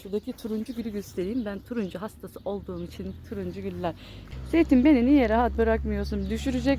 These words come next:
beni. Bir sağıma geçiyor, bir soluma geçiyor. Evet, şöyle de yine şu tarafa göstereyim. Böyle bir süs havuzu var burada. Filiz ablamın. Şöyle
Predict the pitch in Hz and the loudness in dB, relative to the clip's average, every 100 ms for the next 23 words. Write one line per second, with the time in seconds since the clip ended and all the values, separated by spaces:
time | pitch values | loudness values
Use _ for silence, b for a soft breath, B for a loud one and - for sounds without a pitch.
0 | 233 220 214 247 262 233 233 240 226 - | 2 0 0 2 4 6 4 4 2 2
1 | 226 214 - 214 208 214 208 202 196 180 | 0 0 0 2 2 2 0 0 0 0
2 | 180 B B B B B B - 233 208 | 0 B B B B B B -2 0 -2
3 | - - - 240 240 240 240 247 - 240 | -4 -10 -4 0 2 4 2 2 -4 -2
4 | 220 254 - - - - - 214 208 220 | 0 -2 -4 -10 -14 -12 -6 -4 -2 0
5 | 202 202 220 262 214 208 202 - - - | 0 -2 -2 0 2 2 0 -4 -10 -8
6 | 208 185 196 208 180 165 165 - 294 - | -4 -4 -4 -2 0 -2 -6 -6 -6 -8
7 | - - - - - - - - - - | -20 -20 -18 -16 -16 -16 -14 -14 -14 -16
8 | - 185 175 180 - 170 170 226 - - | -12 -10 -6 -6 -4 -4 -2 -2 -4 -10
9 | - - - - - - - - - - | -20 -20 -20 -14 -12 -12 -12 -14 -16 -16
10 | - - - - - 220 214 190 196 262 | -14 -16 -18 -16 -4 -2 -2 -2 -2 -2